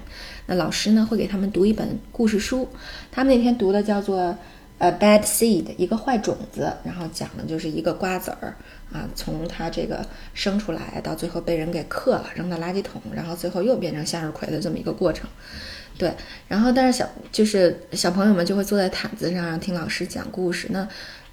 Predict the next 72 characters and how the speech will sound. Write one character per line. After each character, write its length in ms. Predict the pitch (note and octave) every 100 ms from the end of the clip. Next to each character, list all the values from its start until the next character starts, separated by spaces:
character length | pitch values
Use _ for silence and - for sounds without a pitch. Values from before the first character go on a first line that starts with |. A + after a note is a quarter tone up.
| -
呃， 200 | F3+ -
老 120 | F#3 F3
师 160 | A#3+
讲 140 | A3+ -
到 100 | G3+
每 180 | G3
一 180 | - E3
页 100 | A3
的 100 | G3+
时 160 | G3 -
候 140 | F3+ E3+
呢， 120 | E3+
会 140 | G3+
问 240 | G#3 B3+ A3
大 120 | F#3+
家 140 | A3
一 60 | A#3+
些 120 | B3+
问 200 | D4+ C#4
题。 300 | G#3+ - - - - - -
那 100 | -
我 80 | A3
发 220 | F3+ A3+
现 180 | B3+ B3+
呢， 120 | A3+
在 240 | G#3+ A3+ A3
这 200 | A3 C#4+
个 120 | G#3+
过 120 | A3
程 160 | A3 G#3+
当 160 | A#3
中 220 | A#3+ A#3+ A#3
呢， 140 | F#3+
老 100 | F3+
师 140 | F3 G#3
就 140 | G#3+
会 200 | G#3+ G3+ G#3+ - - -
特 120 | A3+
别 140 | G#3+
强 240 | G#3+ G3 G3+
调 140 | G3
说 160 | G3+ G3+
：“哎， 220 | G3 G3
你 140 | G3+ F3+
们 260 | F3+ G#3
觉 160 | - F#3
得 160 | F#3+
这 180 | G3+ G#3
个 80 | G#3
种 260 | F#3 A3+ -
子 160 | - E3+
它 220 | - G3
心 280 | G#3 - A3+
里 80 |
是 120 | G#3 G#3
什 120 | G#3
么 120 | G#3+
感 240 | G#3+ -
受 180 | - A#3+
啊？” 260 | A#3 G#3+ G#3+ - - - -
小 160 | - -
朋 160 | - F3+
友 80 |
们 100 | D#3
就 140 | - D#3+
会 160 | - E3
说 220 | - E3 E3
：“啊， 160 | F3+ F3
觉 160 | E3 E3+
得 160 | E3+ E3
really 300 | F3 F#3 F3
mad， 360 | F#3+ F#3+ E3+